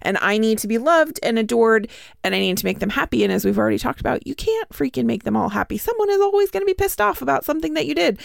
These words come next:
as a leader. Like, that's just the reality of the position. And so both ends of that spectrum, I wound up screwing myself <laughs> over leaning too much into either one of those sides.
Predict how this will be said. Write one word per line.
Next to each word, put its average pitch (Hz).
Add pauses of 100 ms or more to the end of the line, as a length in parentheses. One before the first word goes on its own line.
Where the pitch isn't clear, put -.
(240)
as 277
a 269
leader. 269
Like, 165
that's -
just -
the 165
reality 165
of -
the -
position. 196 (400)
And 196
so 226 (400)
both 285 (100)
ends 190
of 190
that -
spectrum, 165 (520)
I 202
wound 196
up 185
screwing 175
myself 165 (380)
<laughs> -
over 190 (320)
leaning 220
too 269
much 202
into -
either 175
one 160
of -
those -
sides. -